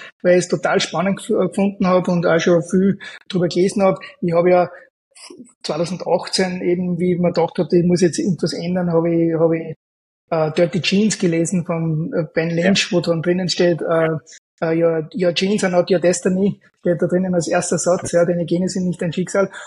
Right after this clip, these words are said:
Speaker 1: Und das hat mich dann so auf diese Epigenetik gebracht. Ja, und, und, und, und ich bin ja seit vielen, vielen Jahren, äh, äh, Teamarzt im österreichischen Skiverband. Also ich war bei vier Olympischen Spielen als Teamarzt und solche Sachen. Und ich hab, da krieg ich auch immer Mails von vielen Menschen, die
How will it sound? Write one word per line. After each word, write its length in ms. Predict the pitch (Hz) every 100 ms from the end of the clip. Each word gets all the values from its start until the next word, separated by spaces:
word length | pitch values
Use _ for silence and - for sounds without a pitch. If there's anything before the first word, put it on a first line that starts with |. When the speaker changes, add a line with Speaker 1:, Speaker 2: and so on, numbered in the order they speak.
| -
Speaker 1:
Und 120 | 160
das 120 | 180
hat 100 | 208
mich 100 | 196
dann 280 | 190 190 196
so 220 | 185 196
auf 100 | 196
diese 180 | 196 175
Epigenetik 540 | 180 160 170 180 190 -
gebracht. 240 | 170 190 - - - - _ -
Ja, 120 | 220
und, 260 | 202 170 151
und, 420 | 185 180 180 156
und, 460 | 196 180 180 151 -
und 120 | 175
ich 100 | 196
bin 120 | 202 208
ja 140 | 196
seit 340 | 190 190 185 _ _ _
vielen, 240 | - 226 208
vielen 220 | 208 208
Jahren, 340 | 170 156 214
äh, 320 | 190 175 180 170 - - _ -
äh, 140 | 165 156
Teamarzt 420 | - 214 190 - 196
im 80 |
österreichischen 400 | 180 - 175 175
Skiverband. 560 | 156 196 233 185 190 196
Also 160 | 170 170
ich 60 |
war 160 | 165 165
bei 100 | 185
vier 160 | - 185
Olympischen 440 | 180 175 165 165
Spielen 360 | - 196 208 170
als 140 | 160
Teamarzt 460 | - 208 190 180 -
und 80 | 170
solche 180 | 175
Sachen. 300 | 160 180 180 - - - 180
Und 120 | 170
ich 60 |
hab, 240 | 175 175 -
da 80 | 170
krieg 240 | 190 190
ich 60 | 180
auch 100 | 170
immer 160 | 190
Mails 440 | 185 170 185 202 -
von 200 | 185 180
vielen 280 | 196 202 190
Menschen, 400 | 175 190 - 185
die 200 | 185